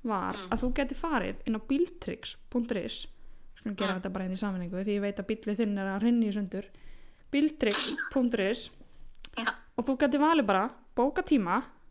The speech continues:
Speaker 2: Já.
Speaker 1: Og svo gætirðu valið bara hérna, myndirðu vilja fara í bremsuviðgerð? Myndirðu vilja fara í þjónustuskoðun,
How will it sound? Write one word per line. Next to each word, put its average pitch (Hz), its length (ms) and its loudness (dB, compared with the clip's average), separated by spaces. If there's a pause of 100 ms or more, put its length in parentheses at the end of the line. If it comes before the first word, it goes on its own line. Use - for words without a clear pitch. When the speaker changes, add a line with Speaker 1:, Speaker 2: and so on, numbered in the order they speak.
(460)
Speaker 2:
Já. 208 140 -6 (760)
Speaker 1:
Og - 80 -16
svo 277 260 6
gætirðu 302 480 4
valið 208 400 4
bara 185 160 0
hérna, 185 380 0 (1300)
myndirðu 240 380 4
vilja 240 180 4
fara 226 140 0
í 214 80 -4
bremsuviðgerð? 190 720 0 (140)
Myndirðu 208 300 0
vilja 190 140 2
fara 180 140 -4
í - 80 -14
þjónustuskoðun, 247 680 0